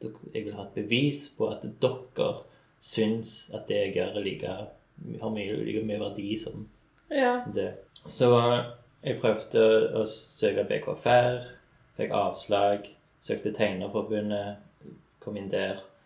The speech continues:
Speaker 1: som var da jeg kom inn i Norske Billedkunstnere, og følte liksom, ok, nå er jeg akseptert, eh, som kunstner da, når jeg er i N B K.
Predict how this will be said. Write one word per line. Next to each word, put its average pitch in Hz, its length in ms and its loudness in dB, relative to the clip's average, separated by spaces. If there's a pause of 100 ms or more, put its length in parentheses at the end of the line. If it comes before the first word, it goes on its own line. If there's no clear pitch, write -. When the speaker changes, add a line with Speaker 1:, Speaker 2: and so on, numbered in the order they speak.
(200)
Speaker 1:
som 107 160 -6
var 101 100 -2
da 95 140 0
jeg 92 100 -6
kom 101 160 -8
inn 95 160 -8
i 104 80 -6
Norske 104 300 -8
Billedkunstnere, 110 800 -4 (720)
og 113 160 0
følte 110 180 6
liksom, 104 200 -2
ok, 101 180 -4
nå 98 100 -4
er 98 80 0
jeg 95 220 -4
akseptert, - 800 -8 (540)
eh, - 140 -12
som 92 560 -10
kunstner 104 460 0
da, 90 260 -2 (680)
når - 220 -8
jeg 53 80 -2
er - 260 -4
i - 640 -12
N 92 160 -8
B - 80 -8
K. 113 200 4